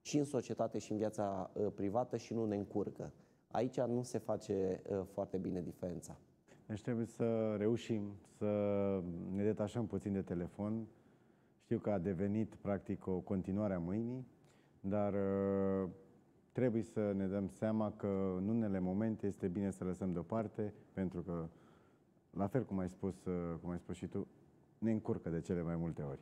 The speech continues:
Speaker 2: într-un
Speaker 1: Ne
Speaker 2: discurs.
Speaker 1: încurcă și nici nu ne ajută, cel puțin în formarea noastră ca indivizi, nu ne ajută, pentru că am exemplele foarte, foarte multor studenți cărora le spun, mi-au spus că n-au timp să citesc. Zic, "Dar Facebook și Instagram ai?"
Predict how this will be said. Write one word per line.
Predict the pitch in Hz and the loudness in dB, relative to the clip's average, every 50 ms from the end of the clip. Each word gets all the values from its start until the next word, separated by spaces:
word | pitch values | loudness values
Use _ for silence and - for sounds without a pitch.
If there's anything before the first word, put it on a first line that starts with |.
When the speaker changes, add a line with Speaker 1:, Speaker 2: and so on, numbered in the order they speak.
| - - - - - | -14 -20 -20 -10 -4
Speaker 2:
într-un | 95 98 95 - 95 90 | 0 0 0 2 2 2
Speaker 1:
Ne | 82 90 | 2 2
Speaker 2:
discurs. | 110 110 113 | 2 2 0
Speaker 1:
încurcă | - 127 127 131 - 135 | 0 0 0 2 2 2
și | 131 131 - 139 | 0 0 0 0
nici | 123 127 123 117 | 0 0 0 0
nu | 123 127 | 0 2
ne | 127 123 | 2 2
ajută, | 117 113 110 123 - - 120 | 2 2 0 0 0 0 0
cel | - - 113 | 0 0 -2
puțin | 107 - - 107 - 127 117 | -2 -2 -4 -4 0 0 0
în | 117 110 | 2 0
formarea | 104 - 117 107 101 104 110 120 113 107 | 0 0 -2 0 0 0 0 0 2 2
noastră | 98 104 104 113 110 - - | 2 2 0 -2 -2 -4 -4
ca | 101 - - 120 | -6 -2 0 0
indivizi, | 113 104 92 95 95 107 98 117 117 104 | 0 2 0 0 0 0 0 0 0 2
nu | 107 107 | 2 2
ne | 107 104 | 2 2
ajută, | 104 101 101 113 - 107 | 0 0 -2 -2 -2 -2
pentru | 95 - 104 95 95 95 | -2 0 0 -2 0 -2
că | 95 - - 101 98 90 - - - - - - _ _ | -4 0 2 2 2 2 -2 -8 -18 -20 -20 -20 _ _
am | - 98 107 113 | -2 -2 0 2
exemplele | 113 107 98 98 117 113 113 107 104 104 104 101 | 2 0 2 2 0 0 2 2 2 2 2 2
foarte, | 98 - - 113 104 - - 101 101 98 92 85 | 0 0 0 0 0 0 0 0 2 2 0 0
foarte | 90 - - 113 107 - 110 | -2 -2 0 0 0 0 0
multor | 107 107 107 107 107 104 - 107 104 92 | 0 0 2 0 0 0 0 0 0 -2
studenți | 98 - - 107 101 92 107 120 123 120 - - 113 | -4 -6 -2 -2 0 2 2 2 0 -2 -2 -4 -4
cărora | - - 117 107 110 107 | -2 0 0 2 2 2
le | 104 101 104 | 2 2 0
spun, | 101 - - 113 113 | -2 -2 -2 -2 -2
mi-au | 107 110 113 110 | 0 0 0 -2
spus | - - 113 | -2 -6 -6
că | - - | -4 -2
n-au | 113 113 113 110 | 0 0 0 0
timp | - 117 107 107 | -2 -2 -2 0
să | - 113 | 0 -2
citesc. | 98 - - - - 95 90 - - | -2 -2 -4 -2 0 0 0 -2 -4
Zic, | 95 90 90 95 | -4 -2 0 0
"Dar | 92 92 95 95 | 2 0 0 0
Facebook | - - 123 127 120 101 95 98 92 | 0 0 0 2 2 0 -2 -4 -4
și | - - - | -6 -4 -2
Instagram | 104 104 - - 101 98 92 101 101 98 104 | -2 -2 0 -2 -2 0 0 0 0 0 0
ai?" | 117 127 135 127 | -2 -2 -2 -4